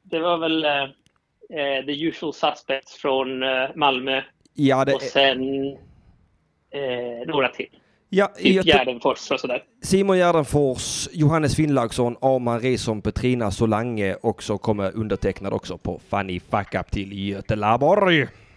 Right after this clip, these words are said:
Speaker 1: Ja, ni var, okej, just det. Ja, det är olika på alla ställen.
Speaker 2: Ja, det, ja, vi varvar rätt friskt där.
Speaker 1: Ja, bra.
Speaker 2: Ja,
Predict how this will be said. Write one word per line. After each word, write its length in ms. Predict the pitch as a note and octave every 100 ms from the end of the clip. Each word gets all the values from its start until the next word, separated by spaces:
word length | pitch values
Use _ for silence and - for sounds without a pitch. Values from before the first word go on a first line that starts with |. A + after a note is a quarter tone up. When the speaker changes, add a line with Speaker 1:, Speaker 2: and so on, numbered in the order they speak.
| - - _ _ _ _
Speaker 1:
Ja, 220 | C4 G#3+
ni 100 | E3
var, 140 | F#3+ F#3+
okej, 260 | - D3+
just 160 | F3 -
det. 60 | C#3+
Ja, 140 | F3
det 100 | F3
är 60 | F3+
olika 420 | G3+ F#3 G3 F#3+ C3
på 100 | D#3
alla 380 | C#3 C#3 C#3+
ställen. 320 | D3 D3+ D#3 C3 -
Speaker 2:
Ja, 280 | C3 D3+ G3 D3+
det, 160 | D#3
ja, 180 | D3 F3 - -
vi 120 | C3
varvar 420 | C3 C3+ B2+ G2 - - - - -
rätt 200 | A#2+ A2 -
friskt 340 | - G#2 -
där. 120 | -
Speaker 1:
Ja, 180 | - -
bra. 140 | D#3 D3+ - - -
Speaker 2:
Ja, 140 | -